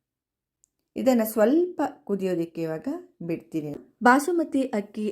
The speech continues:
ಆಗಿರೋದ್ರಿಂದ ಅರ್ಧ ಗಂಟೆ ನೆನೆಸ್ಲೇಬೇಕು. ಸ್ವಲ್ಪ ಕುದ್ದ ನಂತರ ಮತ್ತೆ ಎಲ್ಲ ಕ್ಲೀನಾಗಿ ಒಂದ್ಸಲ ಈ ರೀತಿ ಕೈ ಆಡಿಸ್ಬಿಟ್ಟು, ಅಕ್ಕಿ ಏನೋ ತಳ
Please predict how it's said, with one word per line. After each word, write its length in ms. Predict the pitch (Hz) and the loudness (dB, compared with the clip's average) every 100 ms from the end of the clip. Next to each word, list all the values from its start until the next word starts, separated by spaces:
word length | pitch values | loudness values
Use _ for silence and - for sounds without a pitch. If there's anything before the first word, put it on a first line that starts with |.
| - | -4
ಆಗಿರೋದ್ರಿಂದ 560 | 185 190 190 175 175 240 302 | -4 0 0 0 0 -2 0
ಅರ್ಧ 240 | - 185 262 | 0 2 2
ಗಂಟೆ 280 | 262 220 185 | 2 2 0
ನೆನೆಸ್ಲೇಬೇಕು. 720 | 160 165 - 208 139 135 143 - - _ _ | -2 -6 -6 -6 -6 -8 -10 -10 -18 _ _
ಸ್ವಲ್ಪ 320 | - 262 277 302 - | 0 2 2 -2 -2
ಕುದ್ದ 220 | 220 196 | 0 2
ನಂತರ 400 | 202 180 175 190 262 349 - | 2 2 0 0 0 -2 -4
ಮತ್ತೆ 300 | 202 208 - | -2 0 0
ಎಲ್ಲ 240 | 262 180 185 208 | 2 4 2 0
ಕ್ಲೀನಾಗಿ 460 | - 180 180 175 | -4 -4 -2 -2
ಒಂದ್ಸಲ 280 | 165 165 165 | -6 -6 -4
ಈ 140 | 160 156 | -2 -4
ರೀತಿ 240 | 160 160 | -6 -8
ಕೈ 220 | 156 160 160 | -4 -2 0
ಆಡಿಸ್ಬಿಟ್ಟು, 520 | 160 156 - 160 254 339 - _ - | 0 -2 -8 -4 -2 -4 -6 _ -4
ಅಕ್ಕಿ 320 | 196 208 240 262 | 0 0 0 2
ಏನೋ 220 | 196 180 | 2 2
ತಳ 280 | 180 175 165 | 0 2 4